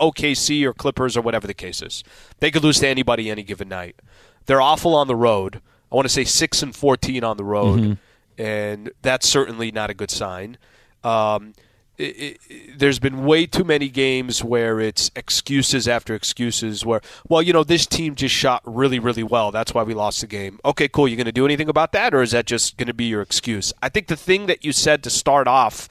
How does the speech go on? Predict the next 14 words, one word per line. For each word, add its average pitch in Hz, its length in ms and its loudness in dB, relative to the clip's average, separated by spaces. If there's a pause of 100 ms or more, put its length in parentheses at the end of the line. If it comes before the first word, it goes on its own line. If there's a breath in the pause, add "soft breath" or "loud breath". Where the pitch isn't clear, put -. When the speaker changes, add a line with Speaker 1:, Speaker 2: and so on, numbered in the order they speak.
(380 loud breath)
Speaker 1:
about 123 320 2
A 156 160 4
D 147 160 4
and 127 100 2
LeBron 120 300 4
have 104 100 -4
been 104 140 -4
healthy 123 600 0
is 127 280 0
the 123 100 0
most 120 300 0
concerning 123 560 -4
piece 120 320 -4
of 104 120 -8